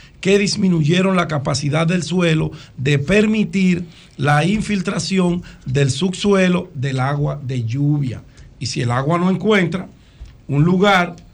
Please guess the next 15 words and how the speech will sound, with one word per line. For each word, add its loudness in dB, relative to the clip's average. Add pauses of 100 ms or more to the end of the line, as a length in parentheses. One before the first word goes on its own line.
(360)
por -2
donde, 0 (600)
eh, 0
salir, 2 (280)
ella 0
va 2
a 0
empujar -2 (440)
y 0
escogerá 0
ella 0
misma -4 (280)
el -2
lugar. -2
Lamentablemente, 0